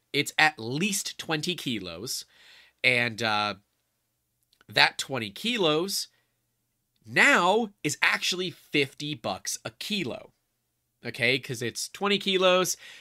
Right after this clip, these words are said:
thousand dollars, fifty bucks a kilo. But now that material has a master batch color. So when you get more of it made, you just pay for the entire print run.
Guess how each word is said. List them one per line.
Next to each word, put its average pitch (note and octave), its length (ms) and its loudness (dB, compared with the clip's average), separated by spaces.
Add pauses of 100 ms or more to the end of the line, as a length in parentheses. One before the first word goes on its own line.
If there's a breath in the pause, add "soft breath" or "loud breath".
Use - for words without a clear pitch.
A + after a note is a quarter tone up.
(160 loud breath)
thousand F3 380 8
dollars, D#3+ 500 6 (140)
fifty D#3+ 260 -4
bucks C#3 240 -2
a - 20 -12
kilo. D3+ 280 -2
But C#3 240 -8
now G3 560 -2 (280 loud breath)
that D#3 600 2 (220)
material B2+ 920 -2 (300)
has D#3+ 340 4 (140)
a D#3 120 0
master D3+ 460 -2
batch C3+ 320 0
color. B2 440 -2
So - 180 -4
when D3 160 -4
you D#3 140 -6
get D3+ 260 -2
more E3 280 -4
of C#3 60 -6
it C3+ 100 -14
made, D3 420 -4 (260 loud breath)
you D#3+ 260 -4
just A#3+ 240 -2
pay F3+ 220 0
for E3+ 180 -4
the D3+ 200 -2
entire B2+ 560 -2
print - 420 -6
run. - 160 -16